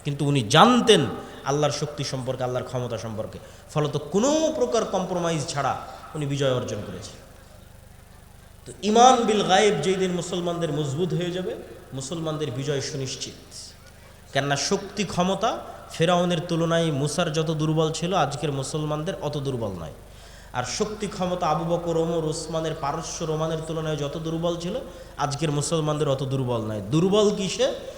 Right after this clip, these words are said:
ইমানই নাই আল্লাহর উপর, আল্লাহর শক্তির উপর। এটাই দুর্বল। তো আল্লাহর উপর বিশ্বাস অর্জন করতে হবে, ফেরেশতাদের উপর বিশ্বাস অর্জন করতে হবে। আগামী ছয় ও সাত নভেম্বর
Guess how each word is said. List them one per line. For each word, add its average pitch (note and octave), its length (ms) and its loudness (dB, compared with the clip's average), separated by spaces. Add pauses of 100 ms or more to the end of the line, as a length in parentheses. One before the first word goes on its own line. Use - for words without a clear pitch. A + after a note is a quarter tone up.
(120)
ইমানই F3 440 0
নাই A2 180 -2 (220)
আল্লাহর C3+ 340 -2
উপর, C3+ 220 -4
আল্লাহর B2 260 -4
শক্তির A2 360 -10
উপর। - 180 -16 (500)
এটাই D#3+ 260 -4
দুর্বল। - 360 -12 (920)
তো B2 80 0
আল্লাহর D3+ 340 6
উপর D#3 160 0
বিশ্বাস C#3+ 440 -2
অর্জন E3 320 -2
করতে D#3+ 240 -2
হবে, F3 200 -2
ফেরেশতাদের E3 520 -2
উপর C#3+ 100 -2
বিশ্বাস C3 360 -4
অর্জন A2 300 -4
করতে F#2+ 200 -10
হবে। - 160 -10 (1300)
আগামী E3 520 6
ছয় F3+ 320 6
ও F#3 60 4
সাত D#3 400 2
নভেম্বর C#3+ 480 2